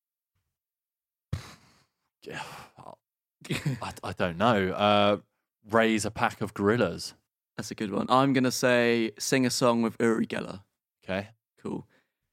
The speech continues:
Speaker 2: Okay, so my question to you is, um, what's on your, what <laughs> it was on your bucket list that you've done, and what is still on your bucket list that you're yet to do?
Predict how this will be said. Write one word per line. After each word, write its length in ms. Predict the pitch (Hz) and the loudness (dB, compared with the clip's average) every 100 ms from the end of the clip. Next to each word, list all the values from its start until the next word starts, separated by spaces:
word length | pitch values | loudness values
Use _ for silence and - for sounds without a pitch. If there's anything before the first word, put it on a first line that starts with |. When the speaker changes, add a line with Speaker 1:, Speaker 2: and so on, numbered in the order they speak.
| _ _ _ _ _ _ - | _ _ _ _ _ _ -2
Speaker 2:
Okay, 440 | 127 127 120 104 | -2 0 -2 -2
so 140 | 95 120 | -2 2
my 160 | 143 | 2
question 340 | 156 147 - 123 | 4 0 0 -4
to 120 | 123 | -2
you 240 | 120 139 104 | 0 0 -2
is, 440 | - - 175 - _ _ _ _ _ _ _ 110 | -6 -8 -8 -12 _ _ _ _ _ _ _ -6
um, 460 | 107 104 104 113 _ _ _ _ _ _ _ _ _ - | -4 -4 -6 -8 _ _ _ _ _ _ _ _ _ -6
what's 260 | 135 - 127 | -4 -2 0
on 160 | 123 | 4
your, 240 | 120 120 127 | 4 4 6
what 220 | 180 - - - - | 6 4 -2 -16 -16
<laughs> 320 | _ _ _ | _ _ _
it 160 | 160 139 - | -4 -2 4
was 260 | 185 143 | 6 6
on 100 | 135 | 4
your 100 | 117 | 2
bucket 240 | 110 107 113 | 0 -2 -4
list 100 | 120 | -4
that 80 | - | -6
you've 140 | 101 | -2
done, 380 | 135 117 107 107 | 2 2 2 -2
and 160 | 110 113 | -2 0
what 160 | 120 107 | 2 2
is 120 | - | -2
still 400 | - 123 113 85 | -2 -2 -2 -4
on 100 | 98 | -6
your 80 | 90 | -6
bucket 300 | - - - | -8 -8 -10
list 120 | - | -8
that 100 | 82 | -6
you're 100 | 147 | -4
yet 240 | 107 - - | -4 -6 -10
to 80 | |
do? 100 | - | -14